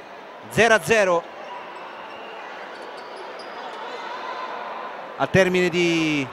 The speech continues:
del primo tempo, fra le venete in maglia blu e le pugliesi in maglia rosso-blu,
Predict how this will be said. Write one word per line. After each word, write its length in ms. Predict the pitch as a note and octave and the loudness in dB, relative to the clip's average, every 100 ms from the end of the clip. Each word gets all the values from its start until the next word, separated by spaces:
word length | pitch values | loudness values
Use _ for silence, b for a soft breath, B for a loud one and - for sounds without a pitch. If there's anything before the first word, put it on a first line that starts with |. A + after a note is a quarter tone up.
| - - | -8 -2
del 140 | D3 | 0
primo 260 | - A#3 G#3+ | 2 4 4
tempo, 420 | A3 F#3+ E3 D#3+ - - - - - - - - | 4 2 0 0 -2 -10 -14 -12 -8 -2 -2 4
fra 140 | D#3+ | 6
le 100 | F3+ | 6
venete 340 | G3+ G3+ F3 E3+ | 6 6 4 2
in 140 | E3+ | 4
maglia 240 | G3 G3 | 4 4
blu 260 | F3+ G3 D#3+ - | 6 6 6 2
e 80 | |
le 100 | E3 | 0
pugliesi 440 | D#3 F#3 F#3+ E3+ E3 | 2 4 6 4 4
in 40 | |
maglia 380 | F3 F3 F3 E3+ | 4 6 6 6
rosso-blu, 680 | F#3 A3 - G#3 G3+ F#3 | 6 4 2 4 6 6